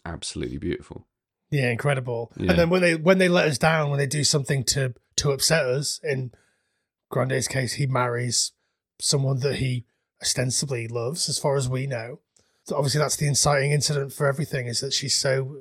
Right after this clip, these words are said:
Speaker 2: scorned by that. But yeah, like, how people sort of hold up these idols and how they hold people to impossible standards that they can never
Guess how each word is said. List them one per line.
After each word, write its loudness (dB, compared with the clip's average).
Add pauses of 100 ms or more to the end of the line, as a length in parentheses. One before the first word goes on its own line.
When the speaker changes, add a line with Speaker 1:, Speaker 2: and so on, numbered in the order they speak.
Speaker 2:
scorned 0
by -4
that. -8 (560)
But 2
yeah, 6
like, 0
how 2 (680)
people 2
sort -2
of -10
hold 2
up -2
these -6
idols 0
and -4
how -2
they 0 (460)
hold 4
people 2
to 2
impossible 0
standards -2
that -6
they -4
can -2
never -2